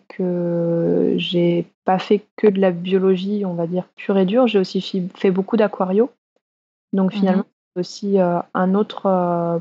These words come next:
Speaker 1: point essentiel de, de ma thèse, c'est que ça, ça m'a ouvert cette porte-là et, euh,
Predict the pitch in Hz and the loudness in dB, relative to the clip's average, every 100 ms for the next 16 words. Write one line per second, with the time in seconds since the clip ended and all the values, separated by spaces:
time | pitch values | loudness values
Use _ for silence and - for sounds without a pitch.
0 | - - 196 196 190 190 185 202 196 185 | -6 -2 2 2 0 -2 -2 0 0 0
1 | 180 175 180 180 180 220 226 - 185 - | 0 0 2 0 2 0 0 -2 -8 -2
2 | 170 165 160 160 - _ _ _ _ - | 0 2 2 -2 -8 _ _ _ _ -4
3 | 190 180 180 180 202 196 190 - 185 - | 0 2 2 2 0 -2 -4 -2 -6 -2
4 | 196 214 240 233 196 175 165 160 160 160 | 0 2 2 0 -2 -4 -4 -6 -8 -8
5 | 156 156 156 | -10 -10 -8